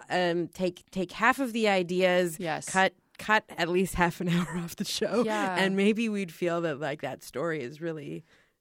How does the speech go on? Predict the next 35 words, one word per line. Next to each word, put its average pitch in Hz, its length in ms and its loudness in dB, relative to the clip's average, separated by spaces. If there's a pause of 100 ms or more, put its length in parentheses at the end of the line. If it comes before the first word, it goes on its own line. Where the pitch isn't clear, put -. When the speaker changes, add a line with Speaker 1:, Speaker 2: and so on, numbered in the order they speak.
Speaker 1:
there. 135 540 0
Speaker 2:
Yeah, 208 300 0
it 190 80 0
was 208 100 -4
Speaker 1:
Mm-hmm. 160 60 -8
Speaker 2:
kinda 269 160 -4
cluttered. 170 500 -2
It, 170 180 -6
there's 175 200 -4
just 180 160 -10
too 220 220 -4
much 190 320 -6
going 160 240 -12
on, 160 340 -10
so - 160 -8
you 175 160 -8
c-, - 120 -20
you 170 200 -8
were 160 80 -10
just 151 200 -14
missing, 156 520 -10 (260)
missing, 165 360 -8
I 156 60 -10
think, 156 220 -12
some 156 200 -12
of 151 60 -16
the - 60 -10
gems - 420 -12
and 165 140 -10
magic - 380 -12
that - 120 -12
was - 120 -14
kinda - 200 -16
buried - 420 -14
under - 380 -14